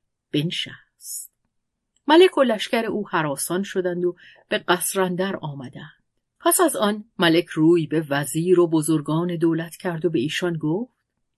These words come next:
«در کار این دو مرد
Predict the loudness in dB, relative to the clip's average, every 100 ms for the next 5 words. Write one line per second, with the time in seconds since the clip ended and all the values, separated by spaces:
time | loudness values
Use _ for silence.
0 | _ _ _ _ _ -8 -8 -10 -12 -8
1 | -4 -2 -2 -2 -2 0 0 0 -6 -10
2 | -14